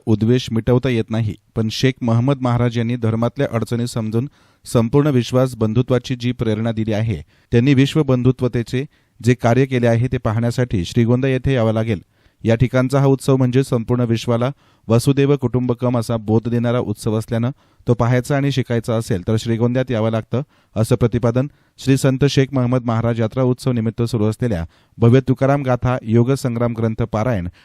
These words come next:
आणि अखंड हरिनाम सप्ताह सोहळ्यानिमित्त आपल्या कीर्तनरूपी सेवेदरम्यान हरिभक्तपरायण जगन्नाथ महाराज पाटील यांनी केला.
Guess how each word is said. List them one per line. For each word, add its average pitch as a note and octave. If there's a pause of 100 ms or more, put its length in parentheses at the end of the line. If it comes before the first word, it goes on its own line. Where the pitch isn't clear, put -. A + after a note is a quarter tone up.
आणि A2+
अखंड C3+
हरिनाम A#2+
सप्ताह A#2
सोहळ्यानिमित्त A2
आपल्या A2+
कीर्तनरूपी B2+
सेवेदरम्यान A2 (320)
हरिभक्तपरायण C3
जगन्नाथ A#2+
महाराज A2
पाटील A2
यांनी G#2+
केला. A2